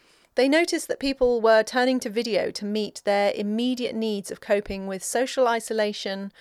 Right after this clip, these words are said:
replicating essential services like learning, and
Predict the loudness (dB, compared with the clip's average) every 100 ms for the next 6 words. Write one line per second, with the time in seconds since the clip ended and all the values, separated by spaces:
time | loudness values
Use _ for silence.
0 | -20 -20 _ 0 2 0 0 0 0 -4
1 | -4 -4 -6 -8 -2 2 2 2 -2 -2
2 | 0 0 0 -2 -2 0 0 0 -4 -4
3 | -6 -4 -4 -4 -6